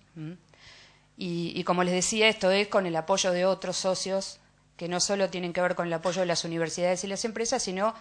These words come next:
con el otro problema que tiene una empresa social, que es el acceso al financiamiento, ¿sí? Cuando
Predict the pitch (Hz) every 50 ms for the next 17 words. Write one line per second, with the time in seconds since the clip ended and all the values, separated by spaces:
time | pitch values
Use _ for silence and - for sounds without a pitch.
0 | - - - - _ - 180 180 202 226 220 262 294 285 269 254 - 214 208 220
1 | 254 277 247 190 175 165 160 156 175 180 180 180 170 170 - 180 180 175 190 170
2 | - 175 - 208 202 208 208 226 - 190 170 175 165 - - 202 180 - 185 175
3 | - 175 170 165 156 156 - - 156 151 170 170 156 147 131 - 135 - - _
4 | _ _ _ _ _ - - 170 160 180 190 - - - - - - - - _
5 | _ - 180 180 180 175 180 175 175 175 175 170 170 170 165 165 165 165 160 160
6 | 147